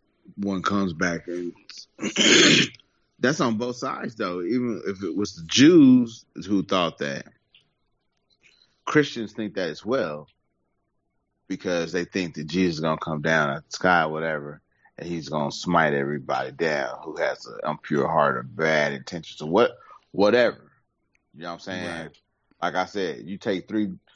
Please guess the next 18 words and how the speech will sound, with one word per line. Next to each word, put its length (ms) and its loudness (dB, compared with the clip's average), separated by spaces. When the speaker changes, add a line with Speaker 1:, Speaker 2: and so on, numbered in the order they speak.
Speaker 1:
the 100 -6
white, 280 4
white 260 2
Christians, 420 -6
black 380 0
Christians, 400 -10
brown 400 -4
Christians, 540 -12
it's 500 -14
all 200 6
gonna 160 -4
be 100 -10
different. 340 -18
It's 120 -20
all 220 -2
gonna 180 -12
be 80 -8
different. 380 -16